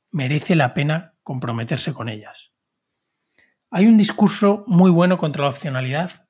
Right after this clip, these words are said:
de, a, a ver si pronuncio bien el nombre, Mihir A. Desai, que te adjuntaremos en las notas del episodio. Antes de seguir con los consejos prácticos, dos frases de este discurso.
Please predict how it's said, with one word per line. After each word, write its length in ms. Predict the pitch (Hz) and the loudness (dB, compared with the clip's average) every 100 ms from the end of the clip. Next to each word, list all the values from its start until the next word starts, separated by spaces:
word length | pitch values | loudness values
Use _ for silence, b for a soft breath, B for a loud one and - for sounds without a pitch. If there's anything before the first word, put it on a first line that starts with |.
| _ _ - | _ _ -8
de, 460 | 139 170 190 - _ _ - | 0 0 0 -4 _ _ -4
a, 120 | 120 | -4
a 220 | - - | -2 -2
ver 120 | 135 | -2
si 100 | - 151 | 0 -2
pronuncio 380 | 131 139 135 | 0 0 -2
bien 160 | 127 127 | -4 -2
el 120 | 139 | -2
nombre, 400 | 170 156 170 - b b b b | -2 -2 -4 -8 b b b b
Mihir 600 | 175 160 240 254 320 - _ _ - | 0 2 4 2 0 -12 _ _ -2
A. 340 | 214 226 226 - | 0 0 -2 -6
Desai, 520 | 151 139 135 110 113 _ _ _ _ _ _ _ - | -4 -2 -4 -10 -12 _ _ _ _ _ _ _ -2
que 120 | 202 | 0
te 140 | - | 2
adjuntaremos 880 | - - 175 165 170 180 196 - _ | 0 2 2 2 2 0 -2 -6 _
en 200 | - 151 | -8 -4
las 180 | 131 - | -4 -4
notas 320 | 160 156 170 | -2 0 0
del 140 | 151 139 | 0 -4
episodio. 580 | 123 143 - - _ _ _ _ _ _ _ _ _ _ _ | -6 -10 -14 -20 _ _ _ _ _ _ _ _ _ _ _
Antes 320 | 175 170 175 | 0 0 0
de 80 | 160 | -2
seguir 300 | 135 160 160 | -4 -4 -4
con 120 | - | -6
los 120 | 127 - | -10 -8
consejos 400 | 131 151 147 - | -8 -6 -8 -4
prácticos, 840 | 185 170 - 170 202 196 - _ _ _ _ _ _ | -4 -4 -6 -4 -4 -4 -16 _ _ _ _ _ _
dos 320 | 127 120 160 | -12 -4 -2
frases 420 | - 180 139 156 123 | -2 -4 -4 -4 -4
de 80 | |
este 220 | 135 - 127 | -4 -4 -6
discurso. 560 | 113 - 113 - - | -8 -10 -14 -14 -20